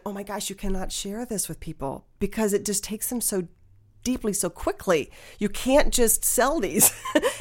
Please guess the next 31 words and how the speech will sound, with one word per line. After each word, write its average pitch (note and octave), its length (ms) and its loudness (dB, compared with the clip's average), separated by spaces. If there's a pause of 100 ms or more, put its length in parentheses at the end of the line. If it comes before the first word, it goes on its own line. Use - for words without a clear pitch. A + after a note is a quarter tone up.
(100)
And C4+ 100 6
so D4+ 140 8
we D4 220 2
really D#4 300 2
went A#3+ 220 2
through A#3 160 2
a G#3+ 60 2
process A3 540 -4
of F3 100 -6
discernment. A#3 680 0
How B3+ 520 2
are G#3+ 120 4
we F3 120 -2
going D#3+ 240 -6
to D#3+ 60 -8
share - 340 -8
these? - 320 -10 (520)
Um, F3 380 -2 (920)
and G3+ 400 4 (280)
really, G#3+ 420 2
it F#3+ 80 0
wasn't A3 260 2
until G#3+ 320 0
I, G3+ 340 0 (220)
I G3 260 0
laid F#3+ 240 0
out F#3 240 0
a F3+ 80 0
pattern F3 500 0
one E3 200 -2
night D#3 320 -4